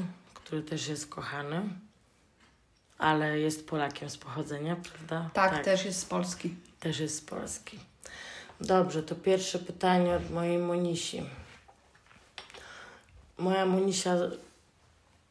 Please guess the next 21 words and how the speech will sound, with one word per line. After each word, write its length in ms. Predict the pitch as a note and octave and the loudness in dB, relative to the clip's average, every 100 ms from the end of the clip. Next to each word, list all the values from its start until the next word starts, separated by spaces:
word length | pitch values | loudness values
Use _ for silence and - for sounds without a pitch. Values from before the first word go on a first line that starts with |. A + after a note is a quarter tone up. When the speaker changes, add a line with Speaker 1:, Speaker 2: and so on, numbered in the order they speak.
| _ - | _ -12
Speaker 1:
przyjacióła 640 | - F#3 E3+ E3+ F3+ F3 | 0 4 4 4 4 4
z 80 | E3 | 4
Rzeszowa, 580 | D#3 E3+ - E3+ E3+ F3 | 0 -2 -2 -2 4 6
ale 160 | E3+ E3+ | 6 4
mieszka 340 | E3+ E3 E3+ | 2 0 -4
w 80 | E3+ | -4
Krakowie 600 | - F3+ F3+ D3 C3+ C#3+ | -4 -4 -2 -4 -2 -2
i 40 | |
ty 120 | D3 F3 | -2 -2
też 180 | D#3 | -2
w 100 | - | -4
Krakowie 460 | - D3 - C#3 C3+ | -10 -12 -10 -10 -10
mieszkałeś, 640 | C#3 C3+ - - C3+ C3 - | -10 -12 -12 -12 -10 -10 -8
nie? 140 | D#3+ - - G3 | -8 -8 -8 0
Speaker 2:
Mieszkałam 480 | F3+ - F3+ F3 | 0 0 -2 0
pięć 260 | F3 E3+ E3+ | 2 0 0
lat. 100 | D#3+ F3 F3 E3+ | -2 -2 0 -2
Speaker 1:
No. 160 | D#3 - - - - - - - - _ - | -4 -8 -18 -18 -16 -14 -16 -18 -20 _ -2
No 460 | F3+ F#3 F3+ F3+ | 4 8 8 8
więc 340 | F3+ F3+ F3+ E3+ | 6 4 2 -2
Monia 960 | E3+ E3+ E3 E3 D#3+ D3 - - F3+ | 2 4 4 0 -2 -4 -4 -4 -6